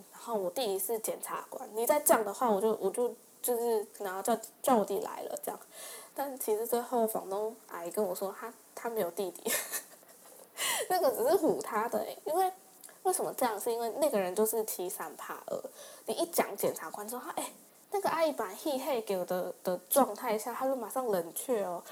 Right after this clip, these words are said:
他说，“啊，不要这样啦，大家都是出外人啦，吼，那就是我们好好谈。”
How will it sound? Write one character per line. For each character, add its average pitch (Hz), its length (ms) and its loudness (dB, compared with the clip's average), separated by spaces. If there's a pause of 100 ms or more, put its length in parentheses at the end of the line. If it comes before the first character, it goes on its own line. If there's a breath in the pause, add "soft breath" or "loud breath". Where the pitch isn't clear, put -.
(160 loud breath)
他 - 80 -20
说 - 160 -4
，“啊， 302 220 -12
不 302 80 -4
要 339 140 -2
这 381 140 -2
样 359 180 -2
啦， 285 380 -10
大 359 160 -2
家 359 220 -6
都 359 140 -2
是 359 220 -4
出 320 340 -2
外 320 240 -2
人 190 500 -2
啦， 180 180 -4 (320 loud breath)
吼， 269 280 -6
那 294 160 -6
就 339 100 -2
是 330 380 0
我 220 100 2
们 247 140 -4
好 254 180 -8
好 254 280 -6
谈。” - 200 -14